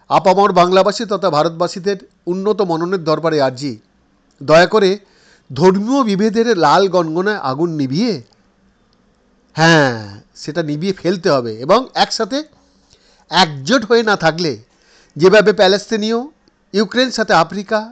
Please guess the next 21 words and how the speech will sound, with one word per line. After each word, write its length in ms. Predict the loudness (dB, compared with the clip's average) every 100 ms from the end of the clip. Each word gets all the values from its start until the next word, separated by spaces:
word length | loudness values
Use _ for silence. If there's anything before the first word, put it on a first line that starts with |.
| _ _ _ _ -2
এবং 160 | 2 2 2
মধ্যপ্রাচ্যের 680 | 2 0 2 0 0 -6 -6 _ _ _ _ _ _ _ _ _ _ _ _ _ _ _ _ -6
কিছু 160 | -2 -2
কিছু 140 | -2 -2
দেশের 220 | 0 0 0
মানুষদের 340 | 0 -2 -6 -6
যে 60 | -4
নিদারুণ 440 | -2 2 2 0 -4
দুর্দশা, 460 | -6 -2 -2 -2 -6 -10 _ _ _ _ _ _ _ -8
ঠিক 160 | -8 -8 -6
সেই 220 | -2 -2
রকমই 300 | -2 -6 -6 -4
চাইছে 220 | -4 -6
বিশ্বের 340 | -8 -8 -10 -12 _ _ _ _ 0
বেনিয়া 380 | 2 4 6 6
এক 140 | 6 2
নম্বর 220 | 0 0 -2
দেশ 120 | -4 -6 -14 _ _ _ -6
তথা 200 | 0 0
বিশ্বের 400 | 0 -4 -4 -6 -4 -2
আগ্রাসী 400 | -2 -2 -4 -2